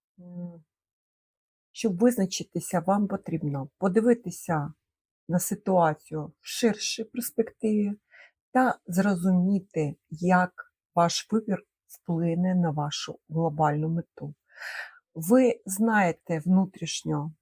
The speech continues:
як вам бути. Прислуховуйтесь до своєї інтуїції по жриці і дозвольте собі трохи часу для внутрішніх роздумів.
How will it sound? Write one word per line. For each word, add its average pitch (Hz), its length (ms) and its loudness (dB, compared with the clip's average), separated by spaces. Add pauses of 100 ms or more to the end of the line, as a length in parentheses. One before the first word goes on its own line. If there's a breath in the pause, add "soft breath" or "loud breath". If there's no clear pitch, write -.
(160)
як 170 320 0
вам 156 200 0
бути. 156 520 -4 (480)
Прислуховуйтесь 196 840 0
до 156 160 -8
своєї 170 320 0
інтуїції 160 640 -2
по 160 120 -4
жриці 156 540 -4
і 190 60 2
дозвольте 185 640 0
собі 185 420 -2
трохи 185 480 -2
часу 185 560 -2 (400 loud breath)
для 175 180 6
внутрішніх 180 800 -4
роздумів. 151 480 -2